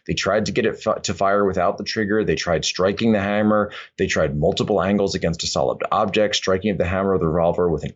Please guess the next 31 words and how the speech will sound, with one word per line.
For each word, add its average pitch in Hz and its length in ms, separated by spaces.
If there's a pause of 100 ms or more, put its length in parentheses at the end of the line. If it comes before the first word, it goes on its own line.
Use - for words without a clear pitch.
actual 110 480
hammer. 107 460 (260)
The 95 60
revolver 95 560 (160)
did 110 460 (100)
not 78 500
malfunction. 107 800 (220)
It - 180
did 117 220
not 190 220
misfire. - 600
The 87 60
same 95 260
revolver. 120 420
The 92 120
analysis 95 440
clearly 160 460
showed 101 460 (220)
that 87 100
the 78 80
weapon 101 420
could 85 200
not 90 420
accidentally 92 800
fire. 135 500 (220)
For 107 100
the 101 100
weapon 78 400
to 175 100
fire, 101 480
they, 90 240